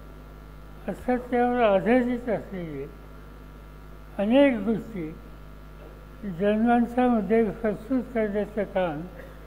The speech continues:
भारतीय जनता पार्टीच्याकडून सतत चाललेलं आहे आणि त्यामुळे लोकही अस्वस्थ आहेत.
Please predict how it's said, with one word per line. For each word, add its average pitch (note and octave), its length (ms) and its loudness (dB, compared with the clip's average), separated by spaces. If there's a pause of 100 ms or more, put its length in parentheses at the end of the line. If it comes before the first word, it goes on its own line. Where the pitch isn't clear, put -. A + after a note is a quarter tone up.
(1300)
भारतीय G#3 560 2
जनता F#3 440 2
पार्टीच्याकडून F#3+ 1040 -2 (1000)
सतत G#3 460 0
चाललेलं D#3 400 -4
आहे C3 180 -10 (2000)
आणि G#3+ 180 -6
त्यामुळे B3 440 0
लोकही C4 320 4
अस्वस्थ G#3+ 600 0
आहेत. C3 120 -8